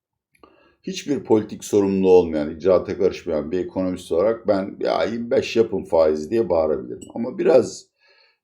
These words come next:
iş dünyasını takip eden bir insan olarak eğer Naci Ağbal faizleri yükseltmeye devam etseydi özel sektörde çok ciddi bir iflas sorunuyla karşı karşıya kalacağımızı size söyleyebilirim. Ve para politikası da mükemmeli bulmak değil, bütün politikalar gibi,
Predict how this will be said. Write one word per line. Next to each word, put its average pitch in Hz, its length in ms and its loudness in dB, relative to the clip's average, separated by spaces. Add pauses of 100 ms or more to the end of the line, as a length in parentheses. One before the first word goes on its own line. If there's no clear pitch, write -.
iş - 260 -10
dünyasını 80 580 -2
takip 78 360 -4
eden 73 340 -6
bir 73 60 -10
insan 76 340 -6
olarak 64 400 -6
eğer 107 360 4
Naci 78 380 -2
Ağbal 73 380 0 (420)
faizleri 90 540 0
yükseltmeye 87 640 -4
devam 85 300 -4
etseydi - 380 -10
özel 87 300 0
sektörde 78 580 -6
çok - 320 -8
ciddi 113 500 -10
bir 98 240 -8
iflas 98 420 -4
sorunuyla 64 600 -10
karşı - 380 -14
karşıya 60 400 -16
kalacağımızı 57 640 -16
size - 180 -18
söyleyebilirim. - 640 -18 (1600)
Ve 104 220 2
para 113 240 4
politikası 101 640 -4
da 101 60 0
mükemmeli 98 580 -2
bulmak 92 420 -4
değil, 113 240 -8
bütün 104 280 -12
politikalar 85 640 -2
gibi, 73 400 -6